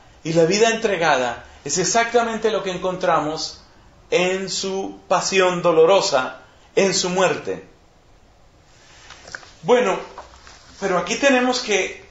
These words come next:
aclarar una cosa. ¿Y por qué odiaban tanto a Cristo? A ver, ¿cuál era el problema con él? Se supone que este es un hombre que anda haciendo milagros,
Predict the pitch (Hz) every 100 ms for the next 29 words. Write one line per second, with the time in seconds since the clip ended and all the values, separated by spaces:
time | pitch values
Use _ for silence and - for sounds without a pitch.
0 | - 156 165 170 160 180 190 180 170 139
1 | - 92 - 165 170 190 - 233 269 269
2 | 202 196 208 208 208 208 202 196 185 170
3 | - - - - - - - - _ -
4 | - - - 185 190 247 269 277 269 -
5 | 208 180 190 202 208 - 151 135 120 85
6 | - - - - - - - - - -
7 | 190 170 180 254 269 240 233 269 226 254
8 | 247 240 226 226 220 214 208 208 208 202
9 | 170 175 190 180 196 202 196 -